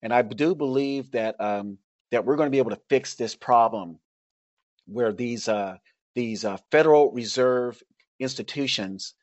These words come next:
are running the world or, or running to the United States at a minimum. And what people need to know is that the Federal Reserve banks are not part of the U S government. They are not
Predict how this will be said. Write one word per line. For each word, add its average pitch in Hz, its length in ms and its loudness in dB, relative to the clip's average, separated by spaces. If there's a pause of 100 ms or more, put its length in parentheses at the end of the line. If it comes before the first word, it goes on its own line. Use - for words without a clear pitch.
(600)
are 110 140 -2
running 127 560 0
the 110 100 -6
world 104 600 2
or, 98 380 -6
or 101 180 -4
running 117 280 -2
to - 220 -18
the 120 160 -14
United 107 380 -6
States - 480 -4
at - 120 -6
a 104 40 -4
minimum. 110 400 -2 (480)
And 123 120 -4
what 135 160 4
people 160 280 -6
need 143 160 -6
to 120 120 -12
know 135 340 2 (160)
is 120 120 -8
that 123 180 2
the 104 100 -4 (200)
Federal 151 500 2
Reserve 127 580 0
banks 127 440 -6 (200)
are 107 160 -2
not 107 580 0 (540)
part 139 420 4
of 98 80 -14
the 104 80 -8
U 113 160 -2
S 117 220 -4
government. 104 380 -4 (400)
They 127 100 2
are 101 160 2
not 123 400 2